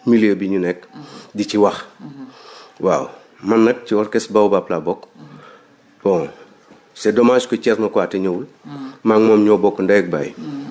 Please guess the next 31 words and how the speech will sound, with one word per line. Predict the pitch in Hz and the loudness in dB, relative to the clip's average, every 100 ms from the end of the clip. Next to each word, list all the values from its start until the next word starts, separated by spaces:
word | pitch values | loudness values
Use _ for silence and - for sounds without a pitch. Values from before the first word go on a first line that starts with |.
| - | -6
Il | 95 92 | 0 2
n'est | 98 | 2
pas | 95 113 | 2 2
venu, | 104 95 131 - - - - - | 2 0 -2 -4 -20 -20 -20 -8
mais | - 107 98 92 - | 2 4 4 2 -4
man | 98 104 | 0 2
ak | 107 104 | 2 2
Yahya | 95 90 95 | -2 0 0
defe | 92 90 | 0 0
naa | 85 107 - - - - - | -2 -4 -12 -20 -20 -20 -4
war | 98 | 2
nañ | 104 104 | 2 2
fi | - | 0
mën | 101 95 | 0 0
a | 95 | 0
teewe, | 101 90 90 139 - - - | 2 2 2 -2 -18 -20 -8
waxal | 87 90 95 | -4 -2 0
ak, | 98 113 - - - - - | -2 -4 -16 -20 -18 -20 -2
waxal, | 107 - - | 0 0 0
wax | 104 107 - | 0 0 -4
pour | 104 | -2
orchestre | 101 - 95 | 0 0 -2
Baobab. | 92 90 80 65 - 147 139 123 - - - | 2 2 0 -6 -16 -18 -16 -16 -18 -20 0
Ñu | 117 | 4
ngi | 117 | 4
commencé | 117 110 101 104 | 4 4 2 0
nag | 101 | 0
di | 95 | 0
nuyu | 104 104 98 | 2 2 2
auditeurs | 120 101 101 107 90 | -2 -4 0 0 0
yëpp, | 92 117 151 151 | 2 2 2 -2